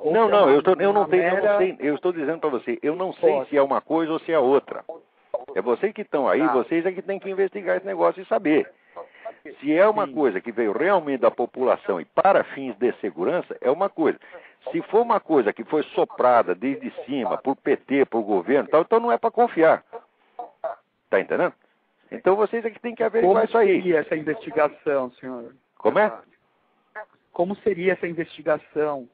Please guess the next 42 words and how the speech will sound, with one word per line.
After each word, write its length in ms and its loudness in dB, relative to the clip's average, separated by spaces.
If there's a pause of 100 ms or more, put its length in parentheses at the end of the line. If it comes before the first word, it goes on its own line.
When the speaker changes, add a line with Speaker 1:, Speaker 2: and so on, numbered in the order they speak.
Speaker 2:
Ah, 280 4
vocês 340 0
aí 140 -6
que 80 -20
têm 140 -14
que 60 -20
fazer. 360 -2
Quer 100 -4
dizer, 140 -4
eu 80 -2
não 180 -8
sou 180 0
eu 180 6
à 60 6
distância 520 -6
que 100 -12
posso 280 -2
dizer 160 -2
uma 140 -2
coisa 280 -4
dessa. 320 -2
Vocês 240 -8
é 60 -6
que 60 -20
têm 120 -8
que 60 -20
tirar 260 0
essa 160 0
dúvida. 340 -2 (340)
Eu 120 2
não 100 -6
conheço 400 -6
as 60 -8
pessoas, 400 -6
não 120 -10
sei 200 -4
quem 220 -14
são 260 -6
os 160 -14
indivíduos 400 -14
que 60 -16
estão, 260 -12